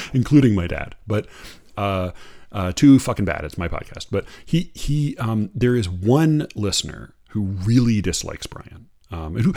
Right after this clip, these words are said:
who I should say doesn't li-, dislike Brian, but, but, uh, but, uh, says he finds Brian's episodes the hardest to listen to. And I just wanna say to that one listener, 'cause he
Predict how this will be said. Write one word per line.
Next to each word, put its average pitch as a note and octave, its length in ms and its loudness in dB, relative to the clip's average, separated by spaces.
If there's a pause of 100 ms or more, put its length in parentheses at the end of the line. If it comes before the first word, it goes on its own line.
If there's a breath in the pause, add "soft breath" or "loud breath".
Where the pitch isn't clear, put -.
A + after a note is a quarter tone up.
(120 loud breath)
who A#3+ 100 2
I - 60 0 (100)
should - 160 -2
say D3 100 4
doesn't D#3 320 4
li-, A2 80 -2
dislike E2+ 400 -6
Brian, E2+ 180 -14
but, G2+ 220 -6
but, G#2 300 -4
uh, G2+ 180 -6
but, - 280 -8 (280)
uh, G2 220 -10
says A2+ 260 -2
he A2+ 80 -2
finds A2 440 -4
Brian's F#2 480 -4
episodes E2 440 -8
the E2+ 60 -14
hardest - 640 -10
to D#2+ 100 -10
listen - 400 -10
to. - 280 -18 (440 loud breath)
And G2 340 -4 (300 loud breath)
I F#3 80 -2
just G3+ 160 0
wanna B2 120 0
say G#2+ 180 -4
to A2 200 -4
that A2 340 -6
one G2 300 -2
listener, - 640 -6
'cause F2+ 80 -10
he F#2+ 100 2